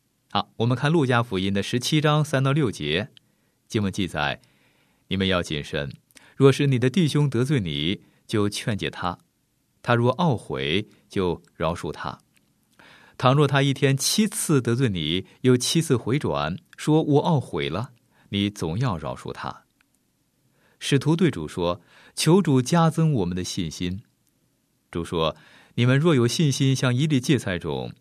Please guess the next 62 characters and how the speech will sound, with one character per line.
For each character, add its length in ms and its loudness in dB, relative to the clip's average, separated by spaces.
就 140 0
是 100 -2
对 140 0
这 120 -2
棵 140 -4
桑 260 0
树 200 -4
说， 320 -2
你 100 -2
要 140 2
拔 200 2
起 160 -2
根 160 0
来， 320 2
栽 180 0
在 100 0
海 220 -4
里， 420 -2
他 180 -2
也 140 -2
必 420 -2
听 320 -10
从 220 -14
你 100 -14
们。” 120 -12
好， 200 -8
主 120 4
耶 80 8
稣 160 2
就 160 4
预 140 4
示 160 -2
了 260 0
他 120 2
离 160 4
开 160 2
门 200 2
徒 180 2
之 140 0
后， 340 0
会 160 4
有 120 4
叫 200 2
人 220 0
跌 280 2
倒 260 0
的 160 -4
背 280 0
道 160 -2
者 160 -6
来 140 -6
出 200 -6
现。 260 -6
因 140 0
此 140 -4
他 160 0
就 120 -2
嘱 160 -4
咐 120 -2
门 200 0
徒 160 -6
们 280 -2